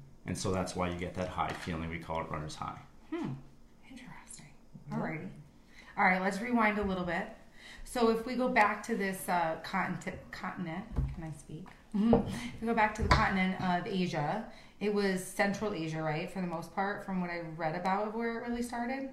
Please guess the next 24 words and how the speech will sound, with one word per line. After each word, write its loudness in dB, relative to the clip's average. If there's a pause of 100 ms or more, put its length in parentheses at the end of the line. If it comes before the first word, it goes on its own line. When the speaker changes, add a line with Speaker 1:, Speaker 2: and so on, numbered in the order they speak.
Speaker 2:
Am 0
I 0
right? -2
Speaker 1:
I -6
think -4
so, 0
yeah. 2
Speaker 2:
Okay. -2 (420)
And 4
then, 2 (280)
do -4
you 2
have 2
anything 0
to 2
add 0
to -4
the -2
stuff -4
that -4
he -2
said? -2 (1400)
Speaker 3:
Well, 6
Speaker 2:
'Cause 2